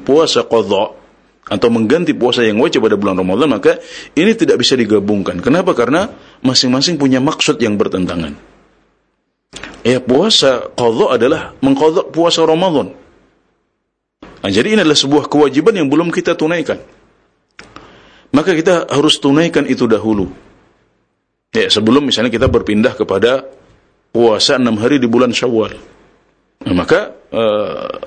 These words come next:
akan lucu dan tidak bisa diterima kalau kita menggabungkan antara utang yang belum kita tunaikan dengan tambahan puasa sunnah.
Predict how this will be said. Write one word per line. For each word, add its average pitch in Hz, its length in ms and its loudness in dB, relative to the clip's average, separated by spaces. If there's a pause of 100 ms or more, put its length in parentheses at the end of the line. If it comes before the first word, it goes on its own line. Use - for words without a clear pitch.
(160)
akan 151 480 -4
lucu 180 360 2
dan 113 200 2
tidak 139 200 0
bisa 156 160 2
diterima 151 440 0
kalau 131 320 0 (480)
kita 165 320 0
menggabungkan 139 720 0
antara 110 560 0 (240)
utang 208 400 2
yang 127 160 0
belum 120 160 2
kita 113 240 -2
tunaikan 110 640 -4 (320)
dengan 240 480 0 (160)
tambahan 131 640 0
puasa 143 480 0
sunnah. 143 400 0